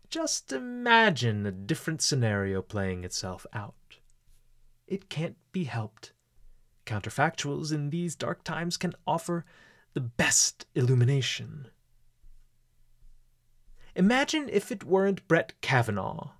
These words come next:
but the recently confirmed Justice Ketanji Brown Jackson, whom the murderer was after. Imagine that the issue over which he was ready to kill and to die wasn't abortion,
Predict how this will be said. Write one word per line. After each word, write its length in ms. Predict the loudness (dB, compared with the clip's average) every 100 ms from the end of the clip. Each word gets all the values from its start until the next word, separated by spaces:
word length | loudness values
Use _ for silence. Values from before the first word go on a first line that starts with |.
| -12
but 280 | -4 -4 -2
the 80 | -2
recently 420 | 0 0 -2 -2
confirmed 540 | 2 2 2 0 0 0
Justice 440 | 0 0 -4 -4 -12 -20 -20 _ _
Ketanji 540 | -6 0 2 4 4 0
Brown 500 | 2 0 0 -4 -6
Jackson, 580 | -6 -6 -8 -8 -8 -2
whom 200 | 0 2
the 80 |
murderer 380 | 4 4 4 0
was 180 | 0 0
after. 500 | 0 -2 -6 -14 -14 _ _ _ _ _ _ _ _ _ _ _
Imagine 420 | -2 0 0 -2 -6
that 160 | -6
the 140 | -4 0
issue 320 | 0 2 2
over 200 | 2 2
which 220 | 0 0
he 140 | 0
was 180 | 2 4
ready 240 | 6 6 4
to 100 | -2
kill 460 | 2 8 10 8
and 280 | 2 2 2
to 80 | -2
die 580 | -10 4 8 8 8 4
wasn't 380 | 4 4 4 2
abortion, 680 | 0 0 2 2 0 -4